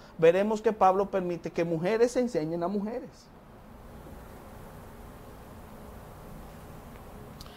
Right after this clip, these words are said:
Lo que entonces nos lleva a la conclusión particular.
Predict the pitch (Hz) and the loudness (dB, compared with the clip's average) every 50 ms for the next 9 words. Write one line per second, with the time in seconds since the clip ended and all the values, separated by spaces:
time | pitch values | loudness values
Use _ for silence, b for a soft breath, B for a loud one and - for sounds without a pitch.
0 | B B B 180 208 202 214 220 190 202 226 233 226 285 262 247 254 240 220 247 | B B B 8 8 8 8 6 6 8 6 8 8 8 8 8 6 6 8 8
1 | 247 208 170 156 165 170 - - - - - - - - - 170 190 202 220 214 | 8 8 8 6 4 2 0 -6 -20 -20 -20 -20 -18 2 6 6 8 8 8 6
2 | - 247 233 254 254 247 - 202 185 190 202 190 - 220 208 240 240 240 254 262 | 6 4 4 4 2 2 4 4 6 6 6 4 4 2 -2 2 4 8 8 8
3 | 262 196 - - - - | 8 6 4 0 -10 -20